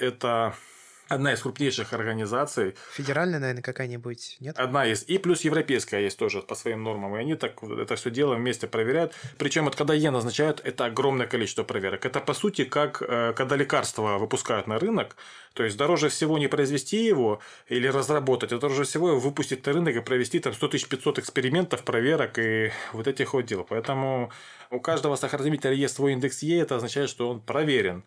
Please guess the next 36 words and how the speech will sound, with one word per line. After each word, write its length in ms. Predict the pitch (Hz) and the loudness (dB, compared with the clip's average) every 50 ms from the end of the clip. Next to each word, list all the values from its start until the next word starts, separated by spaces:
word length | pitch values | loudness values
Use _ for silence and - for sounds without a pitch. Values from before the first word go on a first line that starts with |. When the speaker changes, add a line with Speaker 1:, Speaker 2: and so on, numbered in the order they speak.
| - - - - - - - | -16 -18 -18 -18 -20 -12 -6
Speaker 1:
много 480 | - 107 123 143 165 165 143 135 123 | -4 -2 2 2 4 4 4 4 2
раз, 260 | 110 104 87 - - - - | 2 2 -2 -4 -8 -4 0
очень 300 | 160 175 170 151 - 139 | 2 2 2 2 0 0
много 320 | 127 120 113 107 104 98 | 0 -2 -2 -2 -2 -4
раз. 180 | 90 90 85 - | -4 -4 -8 -8
То 160 | - 107 104 | -6 -4 -2
есть 240 | 101 95 - - - - - - - - - - | -2 -2 -4 -6 -8 -10 -10 -10 -12 -14 -16 -14
об 180 | - - 123 127 | -10 -6 -4 -2
этом, 240 | 165 160 - 135 123 | -2 0 0 0 0
я 100 | 120 117 | 0 0
думаю, 220 | 117 120 120 120 | 0 0 -2 -2
что 160 | 117 - 117 | -2 -2 -2
сейчас 140 | 107 - 110 | -2 -4 -4
поговорить 420 | - 113 107 110 113 123 113 107 - | -4 -4 -2 -2 -2 -2 -4 -4 -6
чуть 240 | - - 123 104 | -6 -6 -6 -6
более 500 | 107 104 117 123 123 117 113 110 107 104 - - | -4 0 2 2 4 4 2 2 2 0 -4 -4
детально. 420 | 120 131 131 - 107 95 95 98 | -4 -2 0 0 0 0 0 0
Так 160 | - 165 - | 0 0 2
вот, 320 | 202 202 151 113 - - - | 4 4 4 4 2 -4 -8
когда 220 | - - 123 139 135 | -4 -4 -2 -2 0
появились 340 | - 151 151 151 151 139 - | 2 2 2 2 0 -2 -2
сахарозаменители, 880 | - 135 - 147 147 135 131 143 151 185 220 202 - 123 104 95 98 - - - - - - - | -4 -4 -2 -2 -2 0 0 0 0 -2 -2 -2 -2 0 0 -2 -4 -8 -14 -20 -20 -20 -12 -6
э, 120 | - 120 113 | -4 -2 -2
естественно, 680 | 110 - - 208 - - 156 135 127 117 113 110 107 | -2 -2 -2 -2 -2 -2 -2 -2 -2 -2 -2 -2 -2
они 300 | 113 131 135 120 113 113 - | -2 -2 -2 -2 -4 -4 -8
более 340 | - 117 127 151 151 135 120 | -6 -2 0 2 4 4 2
дешёвые 320 | 117 110 - 131 117 113 | 2 0 0 0 0 0
в 40 | 113 | 0
производстве. 640 | - 117 110 95 101 92 87 87 - - 110 139 147 - - - - - - - _ - | 0 0 0 0 -2 -4 -4 -4 -4 -4 -4 -4 -4 -6 -12 -20 -20 -20 -20 -18 _ -4
Вот, 300 | 127 131 135 135 127 131 | 0 2 2 2 2 0
продукты 360 | - 139 143 156 135 - 131 | 0 0 0 0 -2 -2 -4
на 180 | 120 117 110 110 | -4 -2 -2 -2
основе 380 | 113 - 120 113 107 104 101 - - - - - | -4 -4 -4 -4 -2 -2 -4 -6 -10 -16 -16 -12
сахарозаменителей 680 | - - 117 - - 120 113 120 120 110 - 113 113 113 | -10 -8 -8 -6 -6 -6 -6 -6 -6 -6 -4 -4 -2 0
тоже 280 | 147 143 123 113 104 | 0 0 2 0 -2
в 180 | - - - | -4 -6 -12